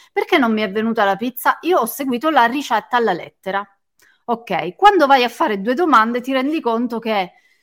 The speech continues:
un mix è diventato farina di riso, la manciata di grano saraceno è diventata farina di platano,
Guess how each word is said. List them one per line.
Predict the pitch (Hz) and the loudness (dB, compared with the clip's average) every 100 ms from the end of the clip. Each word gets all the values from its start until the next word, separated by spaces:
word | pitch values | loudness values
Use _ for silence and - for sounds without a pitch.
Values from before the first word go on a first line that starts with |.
| _ | _
un | 202 208 226 | -6 -2 -2
mix | 269 339 339 - | 0 -2 -4 -10
è | 339 339 254 | -6 -4 -6
diventato | 214 240 247 247 262 269 277 294 285 269 | -6 -4 -4 -2 2 2 2 -4 -8 -8
farina | 269 240 262 | -10 -8 -6
di | 254 | -6
riso, | 262 240 226 190 214 214 220 _ - | -6 -8 -8 -8 -8 -8 -12 _ -10
la | 208 | -6
manciata | 220 233 240 285 311 302 277 | -4 -4 -6 -2 -2 0 -4
di | 240 285 | -4 -6
grano | 254 277 269 | -2 0 0
saraceno | 262 262 254 339 | -2 -4 -2 -2
è | 330 | -2
diventata | 233 269 262 240 262 254 247 247 247 | -4 -6 -6 -4 -4 -2 -2 -2 -4
farina | - 254 285 302 | -6 -6 -4 -4
di | 277 277 | -4 0
platano, | 277 240 226 240 233 240 254 | 4 4 4 0 -2 -2 -6